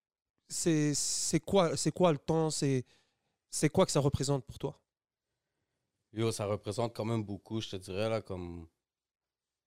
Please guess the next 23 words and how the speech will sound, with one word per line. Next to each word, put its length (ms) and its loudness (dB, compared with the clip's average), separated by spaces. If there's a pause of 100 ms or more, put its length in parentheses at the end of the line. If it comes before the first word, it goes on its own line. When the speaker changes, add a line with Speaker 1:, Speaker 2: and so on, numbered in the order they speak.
(180)
Speaker 2:
X 240 -14
L 140 -4
V, 260 -4
c'est, 500 -8
c'est 160 -8
un 60 -6
mouvement, 520 -6
là, 140 -8
comme 340 -14 (480)
dans 100 -16
le 60 -14
South, 320 -8
tu 160 -20
sais, 80 -10
euh, 220 -14 (720)
c'est 140 -16
un 20 -12
mouvement 320 -8
qu'on 140 -12
a 60 -10
parti, 400 -20 (200)
puis 180 -20
que, 160 -20